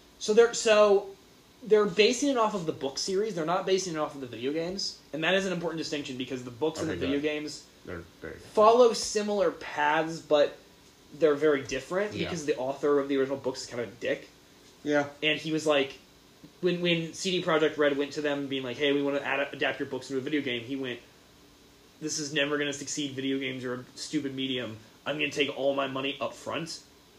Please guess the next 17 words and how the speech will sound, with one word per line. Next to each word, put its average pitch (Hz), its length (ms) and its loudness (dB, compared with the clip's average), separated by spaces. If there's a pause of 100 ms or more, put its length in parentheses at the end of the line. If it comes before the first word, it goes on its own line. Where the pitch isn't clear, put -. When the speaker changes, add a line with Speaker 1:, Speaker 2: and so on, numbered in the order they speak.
(600)
Speaker 1:
And 143 100 -2
then 151 120 -4
The 147 60 -2
Witcher 143 280 -2
games 139 280 -2
blew 139 420 -2
up. 160 240 0 (420)
Speaker 2:
All 147 80 -4
right. 113 160 -2 (120)
Speaker 1:
And 160 80 0
he 160 60 -2
doesn't 160 220 0
get 156 120 -2
any 143 180 -2
royalties 139 600 2
Speaker 2:
Oh, 131 40 -2
fun. 135 280 -4